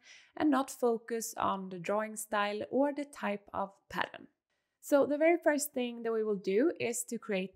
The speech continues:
a new canvas. We will use a square canvas. The size you use really doesn't matter. It depends on the purpose of your pattern,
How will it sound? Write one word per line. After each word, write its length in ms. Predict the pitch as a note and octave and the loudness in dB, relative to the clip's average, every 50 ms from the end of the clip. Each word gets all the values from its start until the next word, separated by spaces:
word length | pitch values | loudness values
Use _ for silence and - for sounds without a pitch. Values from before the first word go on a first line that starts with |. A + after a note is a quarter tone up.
| - | -10
a 40 | - | -8
new 180 | F#3 F3 F3 F3+ | -6 -6 -6 -8
canvas. 680 | - - - - E3 F3+ G#3+ D4 G#4 - - - - _ _ _ _ _ _ _ _ - | -8 -6 -6 -6 4 6 6 6 6 4 -2 -12 -16 _ _ _ _ _ _ _ _ -2
We 140 | A3+ B3 | -2 0
will 100 | A#3+ B3 | 0 0
use 340 | B3 A3+ A#3 A#3 A3+ - - - | -2 -2 -6 -8 -8 -8 -6 -4
a 80 | A3 | -4
square 680 | A3 - - - - _ C4 C4 C4+ C#4 C#4+ D4 D4 - _ | -4 -4 -6 -8 -4 _ 2 2 2 2 0 -2 -4 -8 _
canvas. 680 | - - G#3+ G3+ F#3+ F#3 G3 G#3 C#4+ F#4 - - - _ _ _ | -8 -4 -4 -2 -2 0 0 0 0 0 -4 -10 -16 _ _ _
The 120 | - A3 A3+ | -8 -6 -6
size 640 | - - - - B3+ A#3 B3 C4+ C#4 - - - - | -6 -6 -2 2 2 2 2 2 -2 -4 -8 -12 -12
you 160 | - A3+ A#3+ A#3+ | -10 -8 -6 -6
use 440 | A#3 A#3+ A#3 A3+ A3+ A3 - - - - | -4 -2 0 0 0 0 -4 -6 -8 -4
really 260 | G#3 G#3+ G#3 G#3 G#3 | -4 -2 -2 -2 0
doesn't 280 | G#3 G3+ G3 - G#3 | 0 0 -2 -2 -4
matter. 340 | G3+ G3 F#3+ F#3+ G#3+ C4+ E4 D#4+ - _ | -2 0 4 4 4 4 4 0 -4 _
It 160 | A#3 A3+ - - | -8 -8 -8 -10
depends 480 | G#3+ - G#3 G#3 G3 F#3+ F#3+ - - | -12 -8 -6 -6 -6 -4 -6 -6 -4
on 140 | - F#3 F#3 | -4 -6 -6
the 40 | F#3 | -6
purpose 400 | - G3 F#3 F3+ F3+ F#3 - - | -6 -6 -6 -6 -6 -8 -8 -6
of 120 | F#3+ F3 | -6 -6
your 100 | F3+ F#3 | -6 -8
pattern, 460 | F3+ - - F3+ E3+ F3+ G3 C4 F#4 | -8 -4 0 2 4 4 4 4 2